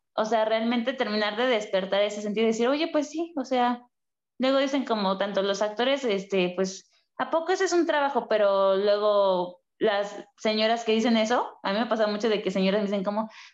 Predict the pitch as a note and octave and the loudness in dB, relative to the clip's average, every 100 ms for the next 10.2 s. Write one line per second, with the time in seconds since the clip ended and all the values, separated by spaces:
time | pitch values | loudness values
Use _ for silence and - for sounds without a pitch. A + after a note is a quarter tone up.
0 | - E4 E4+ E4+ E4+ E4 E4+ F4+ F4+ F4 | -4 0 0 -2 -6 -4 -2 0 0 -2
1 | F4 E4+ - - _ F#4 G#4 A4+ B4 B4 | -4 -6 -16 -18 _ -4 -2 0 2 4
2 | A4+ F#4+ F4 E4+ E4 F4 G4+ G#4 E4+ D4+ | 4 2 0 -2 -2 -2 -2 -2 0 0
3 | D4 E4+ D#4+ G#3 G3 A3+ A#3+ A3+ A#3 B3 | 0 2 2 2 0 0 0 0 -2 0
4 | C#4+ A#3 A#3 G#3+ A3 - - _ _ _ | 0 2 0 0 0 -2 -8 _ _ _
5 | B3+ C4+ C4+ C#4 B3+ B3+ B3 B3 C#4+ D4 | 0 0 2 0 2 2 2 2 2 2
6 | D4+ B3 B3 A#3 C#4 E4+ G#3+ G#3 G#3+ G#3 | 0 0 0 -2 -2 0 2 2 2 2
7 | G#3+ A3 B3 A3 G#3+ A3+ G#3+ G#3+ C4+ D#4+ | 2 2 2 0 -4 -2 -2 0 2 4
8 | E4 E4 E4 G4 G4+ F4 C#4+ A#3+ F3+ D#3+ | 2 2 0 0 2 2 2 2 0 -2
9 | D#3 _ - B4+ A#4 D4 G3+ B3 - B3+ | -8 _ 0 2 2 2 2 0 2 0
10 | - | -4